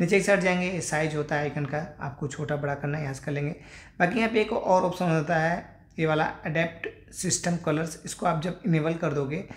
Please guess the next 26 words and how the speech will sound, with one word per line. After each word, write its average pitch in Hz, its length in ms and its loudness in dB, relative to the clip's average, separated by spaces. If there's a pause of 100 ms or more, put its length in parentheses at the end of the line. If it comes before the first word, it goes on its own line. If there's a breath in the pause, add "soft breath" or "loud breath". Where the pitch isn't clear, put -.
(320 loud breath)
तो 202 60 0
जो 196 180 8
भी 220 120 6
आपका 185 800 2
वॉलपेपर 160 480 2
होगा 156 240 2
उससे - 280 -4
मिलता 165 320 2
जुलता 147 300 0
कलर 147 220 0
इसका 143 300 0
हो 147 200 -2
जाता 127 340 0
है 127 180 -4 (100)
ऐसे, 143 240 -4 (520 loud breath)
तो 196 60 0
यहाँ 190 140 8
से 202 100 2
कर 202 120 2
लेंगे। 196 300 4
बाकी 175 400 4 (180)
अगर 170 200 2
आप - 340 -4
इस 170 100 -4
पर - 180 6
करेंगे 156 340 2